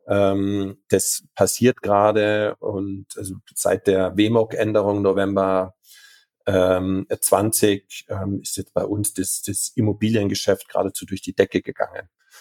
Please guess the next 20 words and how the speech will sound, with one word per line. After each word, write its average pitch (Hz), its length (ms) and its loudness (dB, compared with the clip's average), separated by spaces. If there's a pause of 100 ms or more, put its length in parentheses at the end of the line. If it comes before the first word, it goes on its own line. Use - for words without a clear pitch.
(140)
Also - 200 -2 (280)
es - 160 -12
hat 113 160 2
sich 113 100 0
noch 104 140 0
wenig 110 220 4
materialisiert, 101 960 0
aber 101 360 0
so, 101 200 -10
äh, 104 160 -4
wir 98 160 -8
machen 95 180 -10
da - 80 -4
so - 80 -6
Erstbegehungen 107 1040 2
und 98 220 -10
unterstützen - 600 -6
die 101 120 0
mit 101 200 -2
den, 95 380 -4